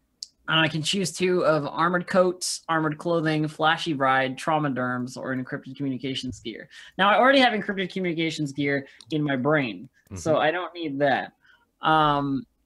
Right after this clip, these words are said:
Speaker 1: so I think I'm going for the armored clothing, which is zero armor,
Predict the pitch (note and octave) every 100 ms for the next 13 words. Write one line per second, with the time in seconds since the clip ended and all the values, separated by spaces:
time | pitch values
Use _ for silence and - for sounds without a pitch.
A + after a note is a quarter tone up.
0 | _ - F3+ E3+ D#3+ G#3+ A#3 C4 A3+ G3+
1 | F3+ E3+ - F#3 A3 A3 - F#3 E3 D3+
2 | D3 D3 C#3 C#3+ C#3 A3 G3+ D#3+ D#3 D#3
3 | D3+